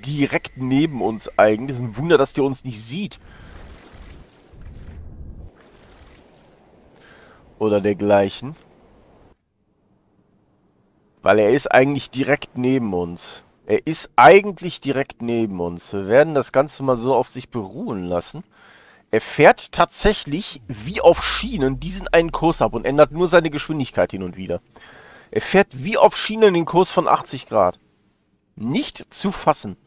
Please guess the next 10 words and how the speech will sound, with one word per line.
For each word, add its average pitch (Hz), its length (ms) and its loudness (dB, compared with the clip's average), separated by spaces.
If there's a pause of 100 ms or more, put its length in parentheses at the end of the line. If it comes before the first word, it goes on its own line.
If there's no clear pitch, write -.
(720)
Nicht 120 380 -10
zu - 220 -10
fassen. 98 400 -10 (2250)
Okay, - 160 -10
jetzt - 280 -8
dreht 117 160 -4
er 101 80 0
ein 98 80 -8
bisschen 90 240 -10
an. 98 300 -4